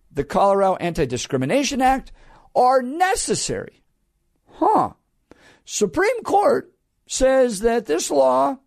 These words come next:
the way it's being implemented, is unconstitutional. Okay, well, what needs to change? I, I don't really know. Here's the kicker. He said the decision would only affect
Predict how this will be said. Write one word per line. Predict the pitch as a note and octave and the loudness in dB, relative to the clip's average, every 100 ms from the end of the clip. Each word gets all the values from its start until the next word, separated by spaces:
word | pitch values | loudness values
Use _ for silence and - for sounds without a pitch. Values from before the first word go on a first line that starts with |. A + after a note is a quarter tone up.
| _ _ _ _ | _ _ _ _
the | - | 0
way | F3+ C4 | 2 2
it's | A3+ | 0
being | G3 A3 B3 | -2 -2 0
implemented, | F#4 F4 A3+ F#3 F#3+ - C#4+ _ _ - | 0 0 -2 -4 -6 -8 -8 _ _ -6
is | D3+ | -2
unconstitutional. | G#3 G3+ A3 - G3 C4+ A#3 B3 | -2 -2 -4 -4 -6 -4 0 0
Okay, | B3 B3+ | 2 2
well, | B3+ C4+ | 2 2
what | C4+ | 2
needs | C4 - | 0 -8
to | A3+ | -8
change? | A#3 G3+ - - _ _ _ _ _ _ | -6 -6 -10 -20 _ _ _ _ _ _
I, | C#3 F3+ - | -12 -12 -8
I | F3+ | -4
don't | G#3+ G#3 | 0 2
really | G#3 G#3 | 2 2
know. | F#3+ G3 D#3 - _ _ _ _ _ _ _ _ _ _ _ _ _ _ _ - | 0 -2 -4 -12 _ _ _ _ _ _ _ _ _ _ _ _ _ _ _ -4
Here's | G#3+ C#4 A#3+ | 0 0 0
the | A#3+ | 0
kicker. | B3 - C#3 - _ _ _ _ _ _ - | -2 -2 -8 -10 _ _ _ _ _ _ -6
He | G#3 B3 | -2 0
said | - D#4 E4 | 2 2 2
the | C4+ | -4
decision | A#3+ - D4 B3+ B3 | -6 -4 -4 -2 0
would | A#3+ | 0
only | - - F#4+ A4+ A4 G#4+ | 2 2 2 2 -2 -2
affect | G#4+ F#4 F#4+ D#4 - | -2 0 0 -2 -8